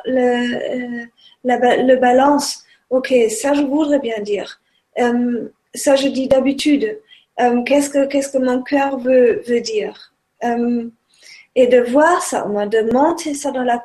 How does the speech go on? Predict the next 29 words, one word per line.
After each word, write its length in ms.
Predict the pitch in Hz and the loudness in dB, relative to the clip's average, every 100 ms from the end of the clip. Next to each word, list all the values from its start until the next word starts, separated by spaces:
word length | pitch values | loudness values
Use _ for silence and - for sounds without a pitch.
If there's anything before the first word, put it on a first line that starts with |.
| - | -4
conscience. 720 | 294 339 339 277 254 208 - | -2 -2 -4 -10 -10 -12 -14
Pourquoi 760 | - 226 - - 269 311 330 | -14 -14 -12 -6 -2 0 -2
je 340 | 277 262 285 277 | -2 0 0 0
veux 100 | 247 | -4
dire 240 | 247 233 | -2 -4
ça 160 | - 220 | -4 -10
maintenant ? 460 | 196 208 - 202 208 | -10 -10 -12 -12 -10
De 80 | |
se 160 | 233 233 | -10 -8
mettre 300 | 247 285 277 | -4 -4 -4
en 160 | 247 254 | -8 -8
contact 420 | 233 240 269 277 | -12 -8 -8 -6
avec 240 | 214 208 | -8 -8
ça. 240 | - 214 - _ - - - _ | -8 -10 -10 _ -20 -20 -20 _
Après, 540 | - 285 285 277 285 302 | -2 0 0 2 2 2
après 400 | 262 254 - 254 | 0 -2 -2 -2
un 160 | 247 | -2
peu 200 | 247 254 254 | -4 -6 -6
tu-, 260 | - 285 - | -6 -6 -6
un, 220 | 214 247 - | -4 -2 -2
un, 240 | 240 247 233 - | -2 -2 -4 -4
un 160 | 240 | -4
peu 220 | 240 294 | -2 0
du 220 | 285 277 285 | 2 4 2
temps, 320 | 240 233 - _ _ _ | -2 -8 -12 _ _ _
on 140 | 240 247 | 0 0
peut 260 | 254 254 247 | 4 6 4
aussi 380 | 240 254 254 | 2 0 0
changer 680 | 269 - 262 254 233 247 269 | 0 -2 -2 -2 0 2 2